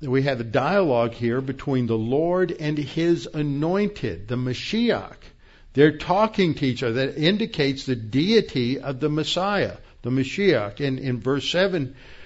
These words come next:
uh, God declares, uh, excuse me,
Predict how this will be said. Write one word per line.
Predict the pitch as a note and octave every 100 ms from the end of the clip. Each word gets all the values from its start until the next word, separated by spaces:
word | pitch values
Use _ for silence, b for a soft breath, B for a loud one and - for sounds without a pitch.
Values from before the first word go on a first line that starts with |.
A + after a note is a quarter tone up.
| B B
uh, | A2+ A#2
God | - B2+ B2+ D3+ D#3+ E3 - A2+
declares, | A#2 B2 - F3+ D#3+ A2+ B2 D#3+ - - - b b b b b b - - -
uh, | B2 B2
excuse | B2+ - E3 D3+
me, | A2+ G2